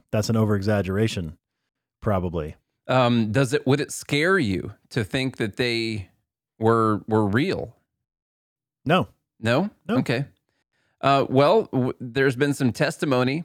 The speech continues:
Speaker 2: uh, on the House today, and
Speaker 1: Is this a white pill, or is this a
Speaker 2: <sighs> You know, I think it's
Speaker 1: this
Speaker 2: really
Speaker 1: is just a pill?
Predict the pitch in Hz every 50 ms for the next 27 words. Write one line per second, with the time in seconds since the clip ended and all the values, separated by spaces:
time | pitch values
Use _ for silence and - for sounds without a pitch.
0 | _ _ _ _ _ _ _ _ _ - 131 123 123 120 117 98 - - 120 123
1 | 117 107 98 139 139 139 143 147 - - - - - _ _ - 139 117 120 117
2 | 123 131 156 165 151 _ _ _ _ - 131 135 131 131 127 127 127 123 117 117
3 | - - _ - - 147 147 - 139 113 131 185 247 262 - - 220 240 262 262
4 | 247 196 156 143 135 131 120 131 139 131 - - 123 117 110 107 101 92 92 92
5 | - 151 - 143 165 196 214 226 240 - - - 156 196 226 220 - 381 - 214
6 | - - - - - 123 151 - - 127 - - 175 190 135 - -